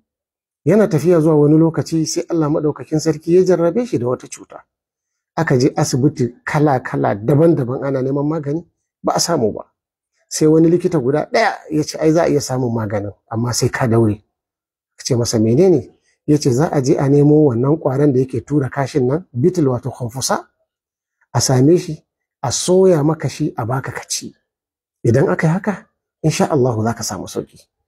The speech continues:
Wannan bawan Allah ya ce a shirye yake yi komai domin ya samu lafiya, domin cutar ta fara bazuwa a jikinsa, idan ba a yi maganinta ba, to za ta halaka shi. Aka je aka samo wannan ƙwaro, aka soya masa,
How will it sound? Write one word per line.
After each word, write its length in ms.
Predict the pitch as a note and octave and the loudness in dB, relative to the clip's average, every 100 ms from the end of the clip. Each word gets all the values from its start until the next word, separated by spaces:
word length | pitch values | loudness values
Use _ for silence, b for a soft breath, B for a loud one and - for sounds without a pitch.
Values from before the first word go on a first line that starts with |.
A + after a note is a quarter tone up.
| _ _ _ | _ _ _
Wannan 240 | C#3+ D3 C3 | 2 4 4
bawan 260 | D#3+ C#3+ F3+ | 2 0 0
Allah 240 | A3 - _ _ _ _ | -4 -6 _ _ _ _
ya 80 | D3+ | -4
ce 140 | - | -2
a 80 | - | -4
shirye 420 | C3 D#3 C3 D#3+ F3+ | -2 0 4 6 4
yake 160 | F3+ C3+ | 2 -4
yi 140 | C3 | -6
komai 340 | - F#3+ E3+ D#3+ | -2 0 2 2
domin 260 | B2+ C3 | 0 -2
ya 60 | B2 | -4
samu 260 | A#2+ G#2 A2+ | -6 -4 -4
lafiya, 280 | A2 A2 B2 | -4 -4 -4
domin 240 | A#2+ D#3 | 0 0
cutar 380 | F3 D3+ A3 A3 _ _ _ - | 2 0 -2 -4 _ _ _ -6
ta 120 | C#3+ | -4
fara 260 | D3+ D#3 C3+ | 0 2 2
bazuwa 320 | A#2 C3+ D#3+ | 2 2 2
a 80 | A#2+ | -2
jikinsa, 480 | G#2+ A3 A#3 A3 - _ _ - | 0 -2 0 -6 -8 _ _ -8
idan 240 | B2+ D#3 | 0 2
ba 80 | D#3+ | 2
a 40 | B2+ | 2
yi 60 | |
maganinta 500 | D3 E3+ C#3+ D#3+ F#3 | 2 4 4 2 2
ba, 180 | D3 A3 - - | 0 -4 -8 -10
to 80 | A#2 | -6
za 120 | A2+ | -6
ta 80 | - - | -8 -16
halaka 260 | F2+ - - | -18 -20 -20
shi. 180 | - _ _ _ _ _ _ _ _ _ _ _ _ - | -20 _ _ _ _ _ _ _ _ _ _ _ _ -4
Aka 180 | D#3+ C3 | 0 2
je 80 | C3+ | 2
aka 140 | D3+ | 0
samo 300 | B2 C3+ C#3 | 0 0 2
wannan 260 | D3 B2 D3 | 2 2 0
ƙwaro, 380 | D#3 A2+ C#3 F3+ _ _ _ _ _ _ | 0 0 0 -2 _ _ _ _ _ _
aka 180 | E3 D#3 | -4 -2
soya 320 | - F3 D#3 | 0 4 4
masa, 360 | D#3+ F3 E3 | 2 0 -6